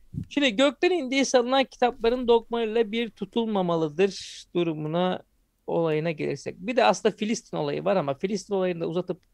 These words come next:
yayını çok fazla da uzatmak istemiyorum. Gerçi yarın cumartesi ama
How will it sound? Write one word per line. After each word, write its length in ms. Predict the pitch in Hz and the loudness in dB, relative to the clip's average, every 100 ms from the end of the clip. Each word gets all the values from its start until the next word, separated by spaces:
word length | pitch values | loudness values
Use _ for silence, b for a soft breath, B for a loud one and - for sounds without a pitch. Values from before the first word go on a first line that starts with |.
| - | -4
yayını 260 | 165 170 | -2 -2
çok 240 | 170 175 - | -4 -6 -6
fazla 240 | 151 151 | -6 -4
da 80 | 151 | -4
uzatmak 420 | 143 151 - 147 | -4 -6 -8 -14
istemiyorum. 500 | - - - - - - _ _ _ _ - _ _ _ _ _ _ _ _ _ - | -14 -12 -10 -12 -16 -20 _ _ _ _ -20 _ _ _ _ _ _ _ _ _ 0
Gerçi 280 | 190 - | 0 2
yarın 220 | 180 170 151 | 2 2 0
cumartesi 480 | 156 165 151 - | -2 -2 -4 -10
ama 220 | 147 135 | -10 -10